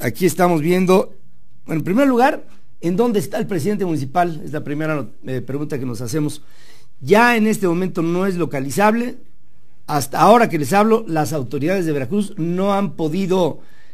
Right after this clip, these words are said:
ejercer algún tipo de orden de, por lo menos, de presentación del alcalde para que se desahoguen los cargos que empiezan a pesar en su contra.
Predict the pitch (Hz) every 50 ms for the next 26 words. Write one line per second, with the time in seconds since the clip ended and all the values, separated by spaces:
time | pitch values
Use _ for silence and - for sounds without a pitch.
0 | - - - - 135 139 - 160 147 127 - 175 190 190 190 - - - 135 151
1 | 151 165 175 165 - 190 147 - 175 160 147 147 135 131 117 110 - - - -
2 | - - - - 180 220 226 233 196 202 180 165 151 147 - 147 151 151 160 180
3 | 214 220 208 175 165 151 - 151 147 147 - 151 151 143 - - 139 135 - 196
4 | 214 226 233 233 196 160 143 139 131 131 131 - 175 170 180 175 185 156 160 151
5 | 143 131 - 139 143 135 131 120 - - - - - - - - - - - 143
6 | 139 143 135 - 147 139 147 180 196 196 185 180 170 170 - - 135 139 135 131
7 | - 185 180 180 185 170 156 - - - 139 147 - 147 147 113 - 185 180 147
8 | 175 160 151 - 135 143 131 175 170 170 165 131 190 165 214 233 233 196 233 226
9 | 233 - -